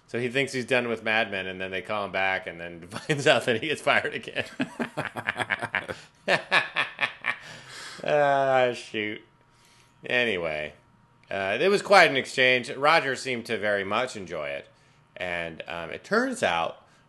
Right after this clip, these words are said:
um, Bob Benson was going to report to this guy, and this guy says, uh, "The first order of business is to stick your heads through your legs and kiss your ass goodbye." Uh, Bob Benson doesn't quite know what to do with this information, but he still seems like, folks,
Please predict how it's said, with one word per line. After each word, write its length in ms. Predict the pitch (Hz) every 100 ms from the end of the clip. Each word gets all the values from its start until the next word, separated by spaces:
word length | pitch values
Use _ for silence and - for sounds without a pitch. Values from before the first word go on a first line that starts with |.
| -
um, 300 | 95 92 92 - _ -
Bob 300 | 123 139 127
Benson 500 | 127 151 - 82 85 -
was 180 | - 90
going 260 | - 110 117
to 280 | 123 135 135
report 420 | 143 135 185 220 220
to 80 |
this 200 | 185 92
guy, 300 | - 87 82
and 140 | 135 107
this 160 | 110
guy 220 | - 95 110
says, 380 | - 87 101 90
uh, 180 | 85
"The 120 | 82 85
first 280 | 110 113
order 260 | 107 98 107
of 80 | 92
business 400 | 87 82 110 -
is 100 | 85
to 120 | -
stick 380 | 87 - 110 - - - - - - _ _
your 100 | - 92
heads 180 | 139
through 180 | - 135
your 100 | 143
legs 360 | 87 69 76 - _ _ _ _ _ _ _ - -
and 120 | 107
kiss 220 | 107 95
your 120 | 98
ass 160 | 76 -
goodbye." 340 | 107 - - - _ - _ _ _ _ _ - - _ -
Uh, 340 | 90 90 82
Bob 260 | 85 113 123
Benson 280 | 120 120 110
doesn't 440 | 113 107 101 -
quite 280 | - 139 127
know 120 | 113
what 160 | 113 160
to 60 | 101
do 140 | 101
with 100 | 92
this 140 | 117
information, 540 | 139 107 101 98 - 135
but 140 | 170
he 100 | 165
still 360 | 185 - 254 226
seems 540 | - 202 170 117 -
like, 160 | 127 117
folks, 400 | 190 165 151